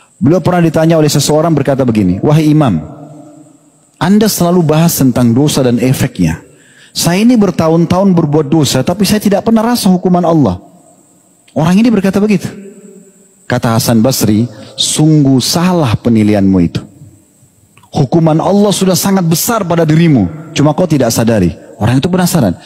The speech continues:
Dia katakan, "Apa hukuman Allah?" "Saya tidak rasakan," karena gambaran dia hukuman itu adalah siksaan fisik. Apa kata Hasan Basri rahimahullah? "Saya ingin tanya, bukankah selama ini kau bermaksiat, lisanmu tidak pernah berzikir kepada Allah?" Orang itu bilang, "Iya."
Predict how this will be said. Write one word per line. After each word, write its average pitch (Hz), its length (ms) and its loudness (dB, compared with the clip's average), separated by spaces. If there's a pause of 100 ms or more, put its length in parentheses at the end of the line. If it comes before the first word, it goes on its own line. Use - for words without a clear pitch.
(200)
Dia 139 80 0
katakan, 143 400 -2
"Apa 123 160 -2
hukuman 208 320 2
Allah?" 180 320 2 (560)
"Saya 160 240 -4
tidak 254 240 2
rasakan," 139 480 0 (240)
karena 147 320 0
gambaran 170 480 2
dia 214 160 2
hukuman 175 400 2
itu 208 80 0
adalah 196 320 0 (320)
siksaan 143 560 -2
fisik. - 320 -2 (960)
Apa 151 160 -2
kata 123 320 -2
Hasan 123 320 -2
Basri 123 240 0
rahimahullah? 110 720 0
"Saya 165 160 0
ingin 180 240 2
tanya, 131 560 0
bukankah 196 480 0
selama 160 400 0
ini 165 160 4
kau 151 160 0
bermaksiat, 135 640 0
lisanmu 151 480 0
tidak 127 320 -2
pernah 143 160 0
berzikir 127 480 0
kepada 107 320 0
Allah?" 123 320 0 (800)
Orang 113 160 0
itu 120 80 0
bilang, 127 240 0
"Iya." 92 160 0